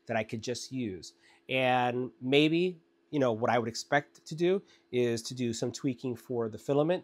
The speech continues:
you know, because if they don't have that profile, you know what, I can do that. I can do the calibration test to get things down where I want. But I'm really looking for something that prints out of the box. And I'll say so far, I've had that, even though this is a first view, right? It's not final.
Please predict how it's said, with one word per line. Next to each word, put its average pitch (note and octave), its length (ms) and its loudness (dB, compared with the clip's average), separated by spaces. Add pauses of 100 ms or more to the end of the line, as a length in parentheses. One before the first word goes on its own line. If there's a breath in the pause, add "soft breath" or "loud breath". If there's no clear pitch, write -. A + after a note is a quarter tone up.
you C3+ 80 -6
know, A#2+ 80 -4
because A2 300 -10
if A2+ 100 -12
they B2 100 -2
don't A#2+ 140 -4
have A#2+ 240 -6
that A2 180 -6
profile, E3+ 420 2 (400 loud breath)
you E3 60 -6
know F3+ 100 4
what, E3+ 140 4
I C#3 80 4
can C#3+ 180 -2
do A#2 160 -4
that. D2 280 -10
I A#2+ 80 -4
can B2 260 -6
do A#2+ 400 -4 (240 soft breath)
the B2+ 80 -8
calibration B2+ 680 0
test C3+ 300 0
to A#2 60 -6
get B2 240 -4
things B2 180 -4
down A2 240 -6
where G2+ 100 -4
I G2 40 -4
want. F#2+ 300 -8 (260 loud breath)
But C3 100 2
I'm B2 140 2
really E3 260 6
looking D3+ 300 0
for B2+ 100 -12
something A#2 300 -6
that A2+ 140 -4
prints G#2+ 200 -8
out G#2+ 60 -2
of G2+ 60 -6
the A2 60 -8
box. C3+ 360 2 (400 soft breath)
And C#3 120 0
I'll D#3 160 8
say D#3+ 240 2
so D3 240 2
far, C#3+ 500 6
I've B2+ 180 -2
had F3+ 380 2
that, A2+ 280 -4
even F3 340 2
though B2+ 380 2
this B2 240 -6
is A2+ 140 -4
a A#2 60 -4
first - 440 -10 (540)
view, A#2 360 0
right? G2+ 240 -4 (300 soft breath)
It's - 240 -6
not A#2 420 0
final. F3 440 0